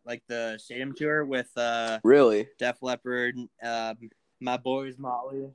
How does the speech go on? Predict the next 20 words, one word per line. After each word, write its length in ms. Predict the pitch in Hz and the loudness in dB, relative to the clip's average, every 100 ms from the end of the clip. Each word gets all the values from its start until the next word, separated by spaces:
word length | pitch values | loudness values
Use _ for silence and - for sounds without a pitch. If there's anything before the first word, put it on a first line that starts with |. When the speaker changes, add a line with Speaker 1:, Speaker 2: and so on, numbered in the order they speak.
| - | -14
Speaker 1:
Motley 280 | 127 120 127 | -10 -8 -10
Crue, 320 | - 135 135 | -10 -6 -4
Speaker 2:
Oh, 40 | |
Speaker 1:
dude, 160 | 135 135 | 0 0
my 120 | 98 | 0
Speaker 2:
nice. 80 | 98 | 0
Speaker 1:
boys. 640 | 123 127 127 131 - - _ _ _ _ _ _ | 4 4 4 0 -6 -20 _ _ _ _ _ _
Um, 760 | 120 123 120 117 113 110 113 _ _ - _ | 4 4 4 0 -6 -10 -16 _ _ -20 _
uh, 580 | 113 117 113 110 110 107 107 _ | -8 -4 -2 -2 -4 -8 -12 _
and 140 | 120 | -8
then 320 | 123 120 120 120 | -6 -4 -4 -6
they 260 | 117 113 | -6 -6
Joan 380 | 113 123 120 117 | -6 -4 -4 -4
Jett, 460 | 113 117 117 117 - _ | -2 2 4 2 0 _
and 220 | 113 113 | -10 -8
then 420 | 113 110 107 107 107 | -8 -8 -8 -10 -8
they 100 | 110 | -8
might 300 | 113 113 120 | -6 -8 -8
do, 340 | 120 117 113 117 | -6 -6 -8 -4
um, 540 | 113 107 104 98 98 | -4 -4 -6 -14 -20